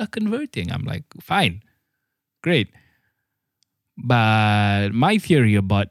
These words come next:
about Yvonne Ridley is that she, while she was kidnapped by the Taliban, I think she had some really good dick while she was there. They fucked her so good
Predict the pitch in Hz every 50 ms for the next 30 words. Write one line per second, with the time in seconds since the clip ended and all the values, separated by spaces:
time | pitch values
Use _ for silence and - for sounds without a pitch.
0 | _ _ - - 113 110 104 113 120 143 147 131 120 123 117 117 120 110 110 117
1 | 117 113 104 98 104 110 110 101 98 87 85 87 92 90 92 92 92 95 - 92
2 | 90 90 87 87 90 90 - - - - 151 156 160 160 160 160 147 139 - 127
3 | 113 110 113 127 151 170 160 - - 143 127 117 110 - - 170 180 165 135 107
4 | 101 - - - 104 104 95 95 92 - 131 143 139 123 104 98 92 101 110 127
5 | 175 196 - - 208 196 170 - - _ _ _ _ _ - - - 226 208 170
6 | 160 180 190 185 160 - - - 151 120 113 110 110 117 139 165 180 180 165 139
7 | 117 104 113 117 123 120 113 104 101 104 110 104 92 87 - - - - - -
8 | _ _ _ _ - - 110 104 98 - - 110 95 92 90 87 95 92 107 113
9 | 123 135 143 156 156 _ _ _ _ _ _ _ _ _ _ _ _ _ _ _
10 | _ _ _ - - 180 214 214 196 - 226 226 220 - - - 220 208 - -
11 | - 220 214 208 208 190 175 180 147 101 92 95 - 131